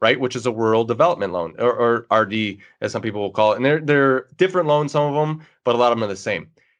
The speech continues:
Those are generally zero percent down, and they try to promote growth within different parts of, of areas, right? Uh, it's not as rural as you would think,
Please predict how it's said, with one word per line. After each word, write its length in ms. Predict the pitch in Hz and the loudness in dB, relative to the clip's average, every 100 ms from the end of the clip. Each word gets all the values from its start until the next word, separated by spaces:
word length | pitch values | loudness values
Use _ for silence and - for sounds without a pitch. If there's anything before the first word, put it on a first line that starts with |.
| _ | _
Those 220 | 139 190 | 2 2
are 320 | 220 185 147 - | 4 2 0 -4
generally 380 | 135 147 147 127 | -2 0 2 0
zero 260 | 113 127 | 0 0
percent 440 | 139 123 - 131 113 | 0 -2 0 -2 2
down, 500 | 143 156 107 110 117 _ _ _ - | 2 2 2 -2 -8 _ _ _ -2
and 460 | 123 123 120 117 120 | 2 2 2 -2 -8
they 180 | 117 123 | 0 0
try 220 | 139 147 | 2 0
to 80 | 139 | 0
promote 340 | 135 131 135 | 0 0 0
growth 500 | 135 113 110 113 123 _ _ _ | -2 0 0 0 -6 _ _ _
within 320 | - 123 131 127 | -2 0 2 2
different 300 | 120 127 113 | 0 0 0
parts 320 | 113 104 - | 0 0 -2
of, 320 | 113 110 104 - | -2 -2 -6 -2
of 160 | 107 - | -2 2
areas, 480 | 180 160 90 82 | 2 4 0 -2
right? 240 | 95 107 131 - _ - | 2 2 0 -8 _ 2
Uh, 160 | 113 110 | 2 2
it's 200 | 131 123 | -2 0
not 220 | 156 170 | 0 0
as 220 | - 131 113 | 0 -2 -2
rural 560 | 110 135 151 110 113 | -2 2 4 4 2
as 180 | 107 107 | -2 -4
you 120 | 113 | -2
would 180 | 117 107 | -2 -2
think, 380 | - 143 - _ | 0 0 -2 _